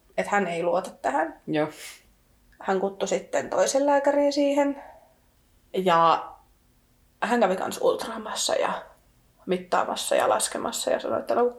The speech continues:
Speaker 1: hän saa kans neljä
Speaker 2: Joo.
Speaker 1: kiloa viisisataa päältä. Että, mut sit se on niin hankala mitata, että kun pää on jo niin alhaalla, että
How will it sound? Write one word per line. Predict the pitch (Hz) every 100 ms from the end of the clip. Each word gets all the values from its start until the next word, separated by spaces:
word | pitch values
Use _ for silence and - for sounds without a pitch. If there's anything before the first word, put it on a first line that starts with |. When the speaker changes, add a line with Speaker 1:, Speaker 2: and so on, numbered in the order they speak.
| - - _
Speaker 1:
hän | 240 226 190
saa | - 330
kans | 254 190 190 - _ -
neljä | 190
Speaker 2:
Joo. | 214
Speaker 1:
kiloa | 165 127
viisisataa | 113 - - - - - - -
päältä. | - - - -
Että, | - - - - - - - _ _ _ _
mut | 185
sit | 175
se | 180 170 160
on | 175
niin | 196
hankala | 185 185 190 170
mitata, | 165 151 190
että | -
kun | -
pää | 175 -
on | 214
jo | 214
niin | 202
alhaalla, | - 190 226 220 220
että | - -